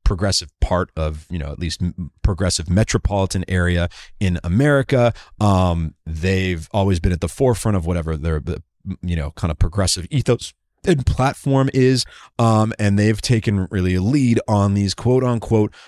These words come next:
progressive approaches towards law enforcement. Initially with George Gascon, who was the district attorney, um, for most of the two thousand tens in trying to reduce, uh, uh, the, the general thesis, uh, the general principle is decarceration.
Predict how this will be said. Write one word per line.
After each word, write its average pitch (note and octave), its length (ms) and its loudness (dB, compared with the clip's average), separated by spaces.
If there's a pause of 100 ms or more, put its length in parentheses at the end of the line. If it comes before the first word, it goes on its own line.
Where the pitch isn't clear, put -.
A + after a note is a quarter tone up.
(120)
progressive G#2+ 680 0
approaches G#2+ 680 2
towards F#2 400 0
law F2+ 320 4
enforcement. D#2+ 880 -4 (220)
Initially A2+ 420 2
with G#2+ 220 2
George G#2 320 2
Gascon, A2+ 560 2
who G#2 140 6
was F2+ 160 4
the F2+ 100 0
district F2+ 480 -2
attorney, G#2 480 2 (240)
um, F2+ 380 0
for F#2+ 260 -2
most F#2 320 2
of F2+ 80 -2
the F#2 40 -2
two F#2 200 0
thousand E2+ 480 -2
tens D#3 400 0 (240)
in G2 160 0
trying F#2+ 340 0
to F#2 240 -4
reduce, F#2+ 560 0
uh, F2+ 340 -2
uh, F#2 140 -4
the, F2+ 240 -4
the F#2 80 -4
general D3+ 320 0
thesis, - 500 -2
uh, G#2+ 140 2
the G2 100 2
general B2 320 0
principle G#2 540 0
is F2 180 0
decarceration. F2+ 1120 0